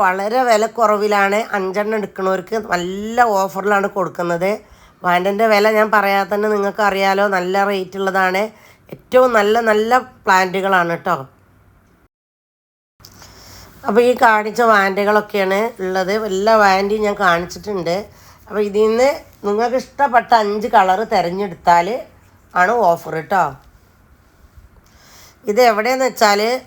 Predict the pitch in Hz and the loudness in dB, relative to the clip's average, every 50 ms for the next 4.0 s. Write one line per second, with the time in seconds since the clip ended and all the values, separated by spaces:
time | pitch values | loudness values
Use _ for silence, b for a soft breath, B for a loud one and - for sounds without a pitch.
0 | - 214 208 208 214 220 214 208 196 185 185 208 220 240 196 220 220 196 175 170 | -4 -2 0 2 2 2 2 0 -2 0 2 2 2 2 0 -2 -4 -4 -4 -6
1 | - 185 185 196 196 196 180 175 175 185 208 254 - b b b b b b b | -8 -6 -4 0 0 0 2 0 0 0 -2 -4 -6 b b b b b b b
2 | b - 196 190 196 220 226 214 202 196 196 196 226 226 226 226 220 220 220 202 | b -2 0 0 0 0 2 2 2 2 2 0 0 0 2 2 2 2 0 0
3 | 202 208 214 214 214 208 180 175 170 - 208 208 220 220 208 190 180 175 185 | 0 -2 -2 -2 -4 -6 -6 -6 -6 -6 -4 -2 -2 -2 -2 -2 -2 -2 -2